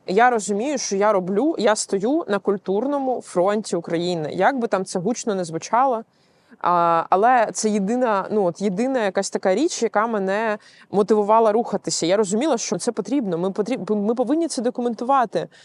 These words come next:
Ну, а хто, як не ми? Ну, типу, хто, хто, хто, як не ми, хто, як не зараз? Я не можу сказати, що це про культурний обмін, але я можу сказати, що це про, про і розуміння реальної картини, яка відбувається зараз в Україні.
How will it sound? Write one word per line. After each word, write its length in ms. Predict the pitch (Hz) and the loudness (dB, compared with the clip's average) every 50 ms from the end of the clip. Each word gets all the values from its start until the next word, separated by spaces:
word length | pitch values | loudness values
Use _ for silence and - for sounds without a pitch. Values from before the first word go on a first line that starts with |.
| - - _ - | -20 -14 _ -2
Ну, 320 | 226 254 247 220 208 - | 0 2 4 4 4 4
а 80 | - 185 | 2 2
хто, 260 | - - - 403 359 | 2 4 6 6 8
як 200 | 392 339 - - | 6 6 4 2
не 100 | 349 311 | 2 2
ми? 280 | 277 320 349 302 220 202 | 2 2 2 2 0 0
Ну, 100 | - - | -2 -2
типу, 260 | - 254 202 - - | -4 -4 -4 -4 -4
хто, 360 | - - - - - - 269 | -4 -2 2 4 4 4 2
хто, 340 | - _ - 277 277 269 269 | 0 _ 0 2 2 2 2
хто, 140 | - - 269 | 0 -2 -2
як 140 | 262 - | -2 -2
не 60 | 269 262 | -2 -2
ми, 140 | 302 330 | -2 -2
хто, 160 | - - - 226 | -2 0 -2 -2
як 140 | 233 226 | 0 -2
не 80 | 262 262 | -4 -2
зараз? 460 | 220 220 190 165 151 156 170 - - - - | 0 0 0 0 0 -2 -4 -8 -12 -10 -4
Я 160 | 185 202 214 | -2 0 0
не 80 | 233 247 | 0 -2
можу 180 | 269 269 277 | -4 -4 -6
сказати, 360 | - - 262 247 269 247 - | -8 -4 -2 -2 -2 -2 -4
що 120 | 247 - 220 | -6 -8 -8
це 120 | - 247 | -8 -6
про 140 | 214 - - | -6 -4 -4
культурний 440 | - 226 220 - 247 226 226 220 - | -4 -6 -4 -4 -4 -4 -4 -4 -2
обмін, 400 | - 277 330 320 262 254 254 262 - _ - - _ _ _ - - | 0 0 0 0 -2 -4 -6 -8 -12 _ -20 -20 _ _ _ -10 -2
але 240 | - - 196 214 226 | 0 2 2 2 2
я 100 | 240 226 | 0 0
можу 180 | 233 226 220 | -2 -4 -6
сказати, 420 | 208 - - 220 214 247 269 - 240 | -6 -6 -4 -2 0 0 -2 -2 -6
що 160 | - - 196 | -6 -8 -8
це 160 | - - 220 | -6 -6 -6
про, 540 | 208 - 208 208 214 214 214 214 214 208 - - _ _ _ _ _ _ _ | -6 -4 -2 0 2 2 2 2 2 0 -2 -4 _ _ _ _ _ _ _
про 320 | - 208 208 208 214 - - _ _ _ _ _ _ _ _ _ _ - | -2 0 2 2 2 0 -4 _ _ _ _ _ _ _ _ _ _ 0
і 80 | 254 | 2
розуміння 920 | 247 240 254 220 196 226 214 196 180 190 262 320 294 226 196 190 202 - - - | 4 4 4 2 2 0 0 0 0 0 -2 -2 -2 -2 -2 -2 -4 -6 -6 -4
реальної 720 | - 185 190 196 202 202 214 233 240 226 196 180 175 165 | -2 0 2 4 4 4 4 2 2 0 -2 -2 -4 -4
картини, 500 | - 180 170 - - - 247 311 302 226 | -4 -6 -6 -4 -2 -2 -2 -2 -2 -2
яка 200 | 190 185 - 185 | -2 -2 -2 -2
відбувається 460 | 180 185 160 160 175 190 196 - 185 | -2 -2 -2 -2 -2 -2 -4 -4 -4
зараз 260 | 180 170 170 - - | -4 -4 -4 -6 -8
в 20 | 175 | -10
Україні. 440 | - - - - - - - - | -8 -8 -8 -8 -8 -10 -12 -14